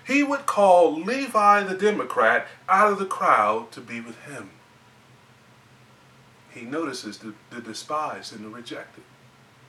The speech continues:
But in some churches made up primarily of Democrats, Republicans and Trump voters,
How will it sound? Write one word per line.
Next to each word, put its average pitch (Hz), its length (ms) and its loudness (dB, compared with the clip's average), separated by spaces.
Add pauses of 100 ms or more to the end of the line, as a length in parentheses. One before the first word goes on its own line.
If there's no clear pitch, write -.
(1160)
But 139 180 4
in 147 100 2
some 165 260 4
churches 156 440 -2
made 135 160 0
up - 120 2
primarily 151 420 4
of 147 100 -6
Democrats, - 720 -2 (800)
Republicans 143 720 2
and 147 120 -2
Trump 254 340 6
voters, 120 540 -4